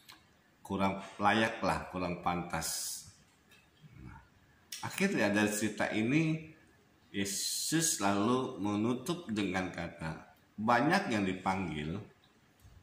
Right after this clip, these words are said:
tetapi sedikit yang dipilih." Artinya apa? Kita semua ini dipanggil untuk menjadi murid-murid Tuhan.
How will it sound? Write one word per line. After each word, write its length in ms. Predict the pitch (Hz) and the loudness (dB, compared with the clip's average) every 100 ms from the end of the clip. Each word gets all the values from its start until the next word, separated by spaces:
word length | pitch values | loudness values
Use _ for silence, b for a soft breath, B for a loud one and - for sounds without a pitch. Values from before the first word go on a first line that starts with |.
| _ _ _ _ - | _ _ _ _ -14
tetapi 400 | 98 98 92 117 | -2 -2 0 -2
sedikit 640 | - 87 95 - 107 - 87 | -2 -4 -4 -2 -4 -4 -6
yang 100 | 85 | -4
dipilih." 460 | 80 80 76 78 - _ _ _ - _ _ _ _ _ - - _ _ _ - | -4 -6 -8 -8 -16 _ _ _ -20 _ _ _ _ _ -20 -20 _ _ _ -6
Artinya 420 | 113 139 151 127 | -4 0 0 0
apa? 220 | 80 80 82 - _ _ - _ _ B B _ _ _ _ _ | -2 -6 -8 -14 _ _ -20 _ _ B B _ _ _ _ _
Kita 260 | - 170 220 | -2 2 4
semua 480 | - 170 147 139 135 | 4 4 4 4 4
ini 160 | 135 156 | 4 4
dipanggil 800 | 131 - 92 92 87 85 80 - | 2 2 2 2 0 0 -2 -10
untuk 240 | 87 90 | -10 -8
menjadi 400 | - 92 87 87 92 | -4 -2 -2 0 -2
murid-murid 800 | 92 87 92 90 90 87 92 - | -2 -2 -2 -4 -4 -2 -4 -4
Tuhan. 380 | 92 87 92 | -6 -4 -4